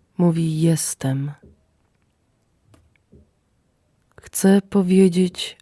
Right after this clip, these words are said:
życiu: "Tak". Tak, to moje otwarcie. Tak, to deklaracja wyboru drogi.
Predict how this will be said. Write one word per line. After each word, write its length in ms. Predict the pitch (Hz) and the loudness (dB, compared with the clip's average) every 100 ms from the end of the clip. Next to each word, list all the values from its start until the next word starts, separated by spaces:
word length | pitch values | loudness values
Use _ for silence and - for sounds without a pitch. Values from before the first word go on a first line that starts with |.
| - | -2
życiu: 380 | 170 175 - 170 | 0 0 -2 -6
"Tak". 520 | - 135 - - - _ _ _ _ _ _ _ _ _ _ _ _ _ _ _ _ _ _ _ _ _ _ _ - | -4 -4 -6 -20 -20 _ _ _ _ _ _ _ _ _ _ _ _ _ _ _ _ _ _ _ _ _ _ _ -4
Tak, 540 | 170 165 - - - _ _ _ _ _ - | -2 -2 -8 -20 -20 _ _ _ _ _ -6
to 140 | 180 | 0
moje 240 | 180 175 175 | 2 2 0
otwarcie. 800 | 170 - 143 - - - 160 165 _ _ _ _ _ _ _ _ _ _ _ _ _ _ _ | -4 -4 -6 -6 -10 -12 -12 -12 _ _ _ _ _ _ _ _ _ _ _ _ _ _ _
Tak, 540 | - 160 - - - _ _ _ _ _ _ _ _ _ _ - | -4 -4 -4 -18 -20 _ _ _ _ _ _ _ _ _ _ -4
to 180 | 180 170 | 0 2
deklaracja 880 | 175 180 185 180 180 180 - 185 180 | 2 2 4 4 2 -2 -6 -4 -2
wyboru 420 | 185 175 180 190 | -2 0 0 0
drogi. 560 | 170 160 127 135 151 | 0 0 -2 -8 -12